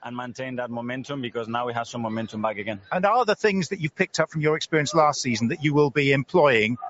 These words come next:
Speaker 2: over the remaining fifteen Premier League games?
Speaker 1: Yeah, I hope so. <laughs>
Speaker 2: Employing.
Speaker 1: Now we have some momentum back again.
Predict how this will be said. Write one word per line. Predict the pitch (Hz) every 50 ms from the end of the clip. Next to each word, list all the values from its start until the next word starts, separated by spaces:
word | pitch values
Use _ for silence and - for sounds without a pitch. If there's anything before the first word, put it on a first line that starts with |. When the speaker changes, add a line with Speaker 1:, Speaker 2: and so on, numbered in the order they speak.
| -
Speaker 2:
over | 151 160 151 123
the | 127 143
remaining | 147 147 143 147 143 139 143 123
fifteen | - 170 139 - - 143 131 123
Premier | - 160 147 127 127 123
League | 120 123 120 -
games? | - 131 123 107 90 87 101 - - - - - - - _ - 1077 988 - - 587 554 - 679 - - - 135
Speaker 1:
Yeah, | 156 - - -
I | 180 170 170
hope | 143 175 202 196 170
so. | - 175 151 151 - 95 214 - - -
<laughs> | 147 - - _ _
Speaker 2:
Employing. | - 139 139 127 - - 175 147 139 120 110 -
Speaker 1:
Now | 123 123
we | 120
have | 117 117 117
some | - 123 117
momentum | 113 110 110 113 110 - 113 107
back | 110 110 101
again. | 104 98 110 104